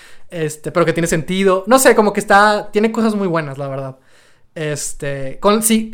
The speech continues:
aún así manteniendo su vibra de Marvel, pero también como que yo siento al menos, igual no sé, no sé si, si estoy en lo correcto y ya también tú me dirás qué opinas,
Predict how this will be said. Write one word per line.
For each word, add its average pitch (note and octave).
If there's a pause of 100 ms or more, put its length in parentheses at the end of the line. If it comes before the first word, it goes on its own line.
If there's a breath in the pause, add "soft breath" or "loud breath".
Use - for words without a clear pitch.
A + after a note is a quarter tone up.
aún G3+
así A#3
manteniendo G#3
su F#3
vibra F3+
de F3+
Marvel, F#3
pero F3
también D#3
como F3
que C3+ (380 soft breath)
yo G3+
siento A#3+
al A#3+
menos, G#3
igual E3+
no G3
sé, F3+ (160)
no E3
sé E3+
si, D3
si -
estoy D3
en D#3+
lo F3+
correcto D#3
y C#3+
ya D#3
también E3
tú E3+
me D#3+
dirás C#3+
qué -
opinas, D#3